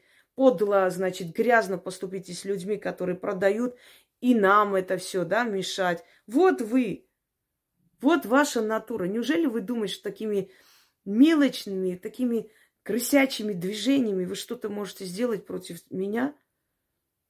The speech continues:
Вы когда-нибудь видели, чтобы я таки-, такими вещами занималась?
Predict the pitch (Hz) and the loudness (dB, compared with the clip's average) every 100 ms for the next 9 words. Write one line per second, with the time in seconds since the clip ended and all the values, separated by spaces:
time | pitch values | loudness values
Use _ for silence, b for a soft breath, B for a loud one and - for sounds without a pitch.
0 | _ _ _ _ _ 220 240 269 214 285 | _ _ _ _ _ 0 4 2 4 4
1 | 254 214 262 208 208 175 190 214 220 - | 4 0 -2 -4 -6 -10 -6 -6 -6 -14
2 | 220 202 - - 202 220 220 208 196 190 | -14 -12 -12 -12 -12 -8 -6 -6 -6 -6
3 | - 247 196 175 175 165 165 160 - | -4 -2 -2 -2 -2 -2 -2 -4 -8